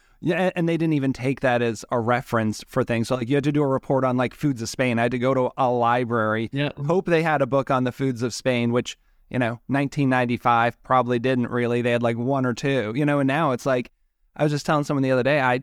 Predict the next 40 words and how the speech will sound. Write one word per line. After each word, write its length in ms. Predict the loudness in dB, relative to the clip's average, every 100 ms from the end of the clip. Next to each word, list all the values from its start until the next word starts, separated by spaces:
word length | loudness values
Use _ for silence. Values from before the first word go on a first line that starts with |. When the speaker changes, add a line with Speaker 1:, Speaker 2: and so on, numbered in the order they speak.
| -6
Speaker 1:
taught 240 | -6 -2 0
myself 340 | -2 0 -2
how 120 | 0
to 60 | 0
butcher 300 | 0 0 0
a 60 |
pig's 320 | 0 -2 -2 -2
head 160 | -2
by 120 | 0
watching, 400 | 2 0 0 0
like, 220 | 2 0 -2
a 60 | -8
Chris 200 | -4 -4
Cosentino, 760 | 0 -2 0 -2 0 2 2 2
like, 260 | 0 -2
YouTube 480 | -6 -2 -2 0 -2
video, 480 | -2 -2 -4 -6 -4
you 140 | 0
know? 320 | 2 2 0 -4 _ _
That's 160 | -4 0
amazing. 800 | 0 2 0 -2 -4 -6 -10 -12 _
Speaker 2:
Exactly. 560 | -4 -2 -2 -2 -4 -4
It's 140 | -4
so 140 | 0 0
funny 240 | 0 -2
you 60 | -2
say 200 | -2 0
that, 160 | 0
man. 220 | 0 -2 0
Like, 260 | -2 -2
um, 400 | -2 -2 -4 -6 -10 -6
'cause 160 | -4
we're, 260 | -2 -2 -2
we're, 500 | -4 -2 0 0 -4
like, 320 | -2 -2 -4 -10 -20 _ _
we're 120 | -8
fairly 400 | -4 0 2 2
resistant 720 | 0 -2 -2 -4 -2 -4 -4
to 100 | -6
technology. 720 | -6 -2 0 0 -2 -2 -8